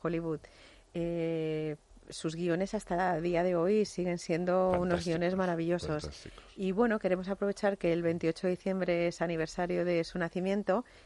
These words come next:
Speaker 1: Pues oye, ¿por qué no hacer una colección con estas películas que son
Speaker 2: Mm.
Speaker 1: maravillosas? El crimen de la calle Bordadoras, eh, eh, La vida en un hilo, que es una de mis películas favoritas,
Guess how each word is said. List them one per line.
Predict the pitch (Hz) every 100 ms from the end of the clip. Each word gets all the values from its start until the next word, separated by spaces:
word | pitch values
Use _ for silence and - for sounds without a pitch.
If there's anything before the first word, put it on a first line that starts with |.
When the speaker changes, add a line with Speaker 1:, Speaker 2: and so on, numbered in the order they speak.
| -
Speaker 1:
Pues | 143
oye, | 170 170
¿por | 170 175
qué | 190
no | 185
hacer | 175 190
una | 175 175
colección | 165 170 165 170 165
con | 170
estas | 165 175 -
películas | 160 160 170 170
que | -
son | 165
Speaker 2:
Mm. | 165
Speaker 1:
maravillosas? | 160 165 156 156 - 165 165 - - - - -
El | 185
crimen | 180 190 175
de | 165
la | 175
calle | 160 160
Bordadoras, | 160 165 160 170 170 160 160 160 - - -
eh, | - 165 160 160 160 160 156 156 156 160 -
eh, | 165 151 156 156 156 151 147 156 -
La | 170
vida | 180 175
en | 180
un | 180
hilo, | 175 180 165
que | 165
es | -
una |
de | 160
mis | 170 -
películas | 170 165 170 160
favoritas, | - 165 170 180 170 175 -